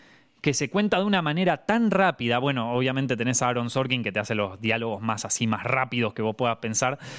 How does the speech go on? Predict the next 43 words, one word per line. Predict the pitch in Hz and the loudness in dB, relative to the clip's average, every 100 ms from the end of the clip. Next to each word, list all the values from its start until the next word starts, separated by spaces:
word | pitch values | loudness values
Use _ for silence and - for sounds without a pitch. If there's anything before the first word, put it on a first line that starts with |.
| 127 - _ | -16 -18 _
eh, | 147 117 110 110 98 | -2 0 0 -2 -2
pero | 131 127 139 151 | 0 2 2 2
es | 170 185 | 0 0
un | 196 | 2
drama | 208 214 202 | 4 2 0
que | - | 0
es | 139 | -2
muy | 123 147 208 269 | 0 4 6 6
rápido, | 202 196 - 139 156 156 | 4 2 2 0 0 0
muy | 131 190 247 | 4 8 8
rápido, | 180 160 143 139 160 - | 6 2 2 2 2 0
que, | 170 151 135 | -2 0 0
eh, | |
Kevin | 113 196 180 | 0 0 -2
Smith | - 196 | 0 -2
dice | 175 156 139 | 0 0 0
de | |
esta | 143 151 | 0 -2
película | 123 120 156 156 | -2 -2 0 0
que | 120 | 0
es | 117 | -2
una | 127 107 | -2 -2
película | 113 127 135 120 | -2 -2 -2 0
de | 107 | -2
acción, | - - 95 90 - - - - | -4 -4 -4 -8 -14 -20 -20 -6
de | 101 | 0
lo | 98 | 0
rápido | 117 110 104 98 | 0 0 -2 0
que | 98 | 0
va. | 92 - _ - - | -2 -4 _ -20 -8
Es | 123 | -6
que | - | -2
verdaderamente | 110 107 110 139 147 131 107 107 131 | -2 0 0 2 2 0 -2 -6 -6
es | 139 | -2
una | 139 | -2
película | 120 135 151 139 | -2 -2 -2 -2
que | - | -2
va | 110 131 - - | -2 -2 -4 -6
rápido, | - 143 135 110 95 87 120 | 0 2 0 -4 -8 -6 -2
es | 113 | 0
una | 131 | 0
película | 135 160 170 170 160 123 | 0 0 0 2 2 2
que, | 117 | -4